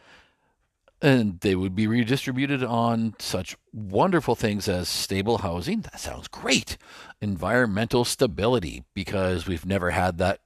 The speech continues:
in the lifetime of the planet Earth. But wow, that would be great. And a complete overhaul of the agricultural sector. What, we don't wanna grow food anymore?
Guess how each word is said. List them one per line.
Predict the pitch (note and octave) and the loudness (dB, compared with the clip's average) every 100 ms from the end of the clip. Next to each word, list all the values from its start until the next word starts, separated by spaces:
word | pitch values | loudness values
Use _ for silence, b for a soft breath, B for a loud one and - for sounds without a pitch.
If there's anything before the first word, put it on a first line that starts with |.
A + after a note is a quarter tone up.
| - | -4
in | F#2 F2+ F2+ D#2+ | -2 -2 -4 -4
the | F2+ | 0
lifetime | F2+ G#2 - G2 | 2 2 0 -4
of | G2 F2 | -4 -6
the | F2+ | -6
planet | - G2 F#2+ | -2 -2 0
Earth. | A2 F#3 - | 0 -2 -2
But | E2+ B B B - - | -8 B B B -20 -10
wow, | - B3 G#3 E2+ - B B - | 0 4 4 0 -10 B B 0
that | A#3+ | 0
would | D3+ | 0
be | F#2 E2 | -8 -12
great. | G3 A#3+ C4+ A#2 - - B B B B | -6 2 2 2 -4 -18 B B B B
And | - F3 A3+ B2 D#2+ - b b - | 0 4 6 4 0 -10 b b -4
a | G#2 | -4
complete | - F#2 - F#2+ B2 G3+ A#3 - _ _ _ | -4 -8 -10 -6 0 2 0 -4 _ _ _
overhaul | C#3 G3 D3 A2+ G2+ F#2 F#2 F#2 - | 2 2 2 -2 -2 -4 -4 -6 -4
of | - A2 | -2 0
the | A2+ - | -2 -4
agricultural | G2+ A#2+ B2+ A#2+ - G#2+ G#2 F#2 D#2 | 0 0 0 -6 -2 -2 -2 -4 -4
sector. | - - D2+ - - - - _ _ _ _ _ _ _ _ _ _ _ _ | -4 -6 -6 -12 -16 -16 -20 _ _ _ _ _ _ _ _ _ _ _ _
What, | G2+ F#2 - | -6 -6 -6
we | G2 | -6
don't | F#2+ - - | -6 -6 -8
wanna | G2+ G2+ A2+ | -2 0 2
grow | A2 A#2 | 2 2
food | A#2+ C3 C3+ C#3 | 2 0 0 0
anymore? | C#3+ C#3+ C#3+ E3 F3+ | 0 -2 0 -2 -2